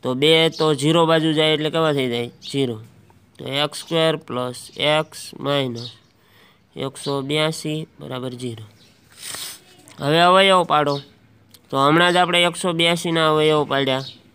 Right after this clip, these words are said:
આની આગળ એક્સ સ્ક્વેર પ્લસ ચૌદ એક્સ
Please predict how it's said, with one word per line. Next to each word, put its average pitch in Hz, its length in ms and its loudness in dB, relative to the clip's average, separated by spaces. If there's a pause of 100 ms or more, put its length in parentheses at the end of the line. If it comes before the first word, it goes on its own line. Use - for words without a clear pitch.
(380)
આની 151 220 4
આગળ 131 380 0 (920)
એક્સ 160 300 -2
સ્ક્વેર 175 500 2 (480)
પ્લસ 131 500 -4
ચૌદ 165 340 0
એક્સ 170 360 2